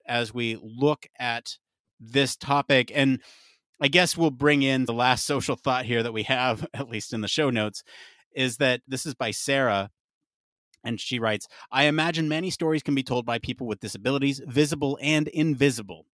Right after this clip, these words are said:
about how they've been excluded from spaces. The impacts on the sense of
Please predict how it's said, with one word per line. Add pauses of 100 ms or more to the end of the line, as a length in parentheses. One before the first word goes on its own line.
about (260)
how
they've
been
excluded
from
spaces. (440)
The
impacts
on
the
sense
of